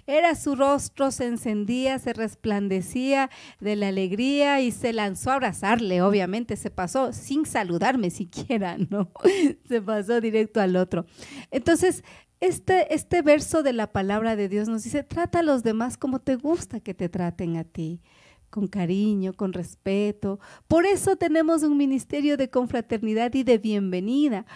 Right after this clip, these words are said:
porque los hermanos están afuera, y yo recuerdo a mi querida hermana Alegría, y también a Manolo y a Fernandita,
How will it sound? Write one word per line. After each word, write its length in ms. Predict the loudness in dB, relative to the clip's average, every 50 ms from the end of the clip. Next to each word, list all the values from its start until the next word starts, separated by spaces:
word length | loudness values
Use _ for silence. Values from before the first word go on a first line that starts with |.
| -18 -18 -4 -2
porque 220 | 0 0 2 4
los 160 | 4 4 6
hermanos 400 | 6 4 4 4 2 2 2 0
están 320 | 0 -2 -2 -2 -2 0 0
afuera, 720 | -2 -4 -6 -6 -4 2 4 6 6 6 4 4 2 2
y 80 | 4 6
yo 120 | 4 4
recuerdo 500 | 4 2 0 0 0 0 0 0 0 0
a 40 | -2
mi 120 | -2 -4
querida 260 | -4 -4 -4 -4 -4
hermana 300 | -4 -4 -4 -4 -4 -4
Alegría, 800 | -6 -6 -6 -6 -6 -6 -6 -4 -4 -2 -2 0 0 0 0 0
y 100 | 0 -2
también 340 | -2 -4 -4 -4 -4 -4 -4
a 80 | -4 -4
Manolo 600 | -4 -4 -6 -6 -6 -6 -6 -6 -4 -4 -4 -2
y 120 | -2 -2 -2
a 80 | -2
Fernandita, 840 | -2 -4 -6 -4 -4 -4 -4 -4 -4 -4 -4 -4 -4 -4 -4 -6